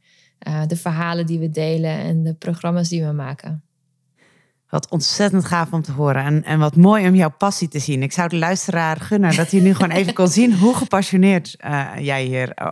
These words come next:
Speaker 2: over praat. Ehm, hey, je, Power to the Mama's is er voor alle mama's.
Speaker 1: Ja,
Speaker 2: Nou,
Speaker 1: absoluut.
Speaker 2: ehm, eh, dus, dus dat is als eerste heel belangrijk. Voor alle mama's. Of je nou een christelijke mama bent of een niet-christelijke mama bent.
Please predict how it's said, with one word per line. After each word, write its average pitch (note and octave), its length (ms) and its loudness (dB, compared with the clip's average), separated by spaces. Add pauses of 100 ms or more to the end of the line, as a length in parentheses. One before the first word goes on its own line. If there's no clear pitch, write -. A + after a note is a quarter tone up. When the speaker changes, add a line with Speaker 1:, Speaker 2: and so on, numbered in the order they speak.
(100)
Speaker 2:
over C3+ 160 -2
praat. - 520 -10 (920)
Ehm, G#3+ 480 4
hey, D#3+ 160 -2
je, E3+ 220 0 (320)
Power A3 240 2
to G3 120 -2
the E3+ 80 2
Mama's F3 340 2
is D#3+ 140 -6
er D#3+ 60 0
voor D3 180 -8
alle C#3 200 -2
mama's. A#2+ 560 -6
Speaker 1:
Ja, A3 120 0 (500)
Speaker 2:
Nou, D3+ 280 2
Speaker 1:
absoluut. C#3+ 420 -4
Speaker 2:
ehm, D3 540 -2
eh, B2+ 160 -8 (180)
dus, E3 220 -8
dus G3 200 -4
dat G#3 200 0
is - 360 -6
als E3+ 200 -4
eerste F3+ 300 -4
heel D#3+ 180 4
belangrijk. B2+ 420 -6
Voor F3+ 140 -8
alle F#3 220 2
mama's. C3 500 0
Of D3+ 220 -8
je D#3+ 100 -6
nou D3 240 -2
een D3 100 -8
christelijke F3+ 380 -4
mama D#3 260 2
bent C#3+ 220 -2
of D#3 100 -12
een D3+ 60 -2
niet-christelijke E3 680 -2
mama C#3 300 0
bent. B2+ 360 -4